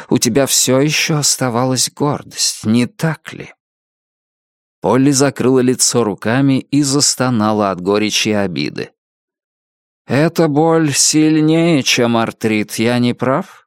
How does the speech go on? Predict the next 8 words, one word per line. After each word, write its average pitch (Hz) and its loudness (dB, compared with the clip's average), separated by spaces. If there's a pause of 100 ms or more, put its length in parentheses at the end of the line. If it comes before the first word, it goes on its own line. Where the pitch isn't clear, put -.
(100)
спросил - -2
мистер 95 -2
Гонт. 82 -4 (760)
Полли 104 2
кивнула, 117 2
не 117 2
поднимая 104 0
головы. 98 -4